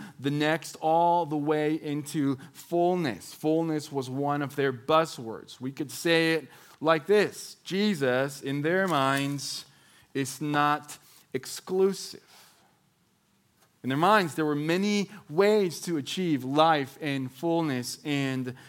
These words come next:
flourishing. Anybody ever heard something similar in twenty-first century South Seattle?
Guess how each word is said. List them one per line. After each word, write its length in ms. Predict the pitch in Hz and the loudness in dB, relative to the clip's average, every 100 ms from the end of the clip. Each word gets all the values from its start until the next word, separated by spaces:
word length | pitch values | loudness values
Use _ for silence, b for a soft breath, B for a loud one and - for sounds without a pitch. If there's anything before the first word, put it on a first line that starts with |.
| B | B
flourishing. 960 | - 185 190 175 - - 110 101 98 101 | -6 0 2 2 -2 -6 -6 -8 -10 -6
Anybody 440 | 135 147 156 160 | -4 0 0 0
ever 200 | 147 151 | 0 -2
heard 340 | 147 165 156 143 B | -2 -2 -2 -6 B
something 540 | - - 147 147 147 143 B | -8 -6 -4 -4 -6 -6 B
similar 500 | - 190 160 127 127 | -6 -2 0 0 -2
in 320 | - 139 135 | -2 -4 -6
twenty-first 760 | - 151 147 147 151 139 139 127 | -8 -8 -8 -8 -4 -4 -6 -12
century 440 | - 143 143 139 | -8 -6 -6 -8
South 560 | 135 - 131 127 131 - b | -6 -2 -2 -2 -6 -16 b
Seattle? 420 | - 180 190 160 | -6 2 2 2